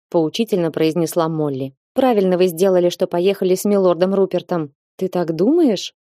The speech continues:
Викантесса обернулась и внимательно посмотрела на служанку. «Конечно», уверила та. «Еще не хватало, чтобы вы разбились вместе с виконтом. Это вам явно ни к чему. Возможно, это было бы». Она вдруг оборвала себя,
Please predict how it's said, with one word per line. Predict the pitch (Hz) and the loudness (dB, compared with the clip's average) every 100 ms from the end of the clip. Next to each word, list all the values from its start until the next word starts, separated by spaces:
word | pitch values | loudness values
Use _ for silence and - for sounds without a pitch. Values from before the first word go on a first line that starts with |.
| - | -8
Викантесса | 160 175 170 160 175 - | -4 -2 -2 0 0 2
обернулась | 165 185 185 247 254 175 | 2 2 2 2 2 0
и | 170 | -2
внимательно | 180 180 233 196 165 | -2 -2 -2 -2 -2
посмотрела | 165 180 165 170 170 | -4 -4 -4 0 0
на | 170 | 0
служанку. | 160 - 165 147 143 - 135 _ _ - | -4 -4 -4 -4 -8 -12 -20 _ _ -2
«Конечно», | 262 208 160 - 220 220 _ _ - | 0 2 0 -2 -4 -4 _ _ -2
уверила | 170 160 156 156 | 2 2 2 0
та. | 156 156 147 _ _ _ _ - | -2 -6 -6 _ _ _ _ -2
«Еще | 196 240 247 | 0 2 2
не | 233 | 0
хватало, | 226 220 220 302 226 | 2 0 2 2 2
чтобы | - 185 190 | 0 0 2
вы | 214 | 2
разбились | 277 190 180 285 254 - | 2 0 0 0 0 -2
вместе | 185 226 247 254 | -2 0 0 -2
с | |
виконтом. | 254 285 208 160 147 139 - _ _ | -2 -2 -2 -2 -4 -6 -10 _ _
Это | 170 175 | -8 -2
вам | 190 196 | 0 0
явно | 185 147 170 233 311 | 0 0 0 2 4
ни | 330 | 4
к | 320 | 0
чему. | - 285 202 147 _ _ _ - | -2 0 0 -4 _ _ _ -10
Возможно, | 160 180 165 180 220 214 214 202 196 _ | -4 -2 -2 -2 0 0 -2 -4 -8 _
это | - 185 - | -6 -4 -2
было | 185 185 214 202 | 0 2 2 2
бы». | 175 196 190 185 _ _ - | 0 0 0 -4 _ _ -4
Она | 185 185 | 0 0
вдруг | 170 180 175 | 2 0 2
оборвала | 175 185 180 202 233 | 0 2 2 0 -2
себя, | - 170 160 | -2 -2 -4